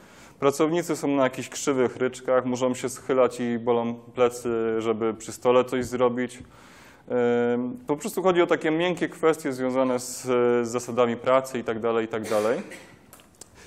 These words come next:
Jeżeli po prostu z-, zwykle obni-, podwyższymy na przykład stół, żeby nie musiał się schylać,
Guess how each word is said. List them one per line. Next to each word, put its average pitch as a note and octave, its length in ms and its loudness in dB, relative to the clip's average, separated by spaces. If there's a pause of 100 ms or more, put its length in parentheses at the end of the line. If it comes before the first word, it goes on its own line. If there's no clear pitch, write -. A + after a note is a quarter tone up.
(140)
Jeżeli E3+ 280 4
po E3 140 -6
prostu D#3+ 380 0
z-, C3+ 100 -8 (100)
zwykle D#3+ 500 4
obni-, C#3+ 240 0
podwyższymy D3 640 0
na C#3+ 100 4
przykład C3+ 220 -2
stół, C3 280 0
żeby A#2 200 2
nie A2+ 100 -2
musiał A2+ 240 -4
się A2+ 140 -8
schylać, A2 540 -4